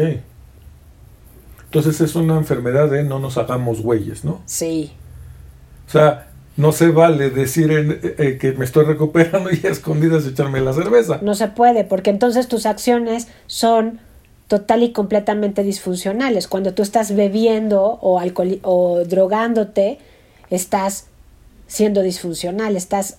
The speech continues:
Speaker 2: haciendo cosas que no debes, pierdes control, y al rato no es una, una chela, sino al rato,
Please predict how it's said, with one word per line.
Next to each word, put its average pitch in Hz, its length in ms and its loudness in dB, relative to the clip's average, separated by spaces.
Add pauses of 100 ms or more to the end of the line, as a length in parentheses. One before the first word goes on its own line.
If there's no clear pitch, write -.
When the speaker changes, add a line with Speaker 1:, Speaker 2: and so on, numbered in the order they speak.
(100)
Speaker 2:
haciendo 202 460 -2
cosas 185 280 -4
que 175 120 -6
no 165 120 -6
debes, 214 440 0
pierdes 190 400 0
control, 226 640 2 (280)
y - 80 -2
al 196 80 2
rato 214 220 2
no 247 100 0
es 190 120 -6
una, 190 240 -8 (180)
una 196 380 -4
chela, 254 340 2
sino 175 220 -8
al 165 80 -8
rato, 202 340 -2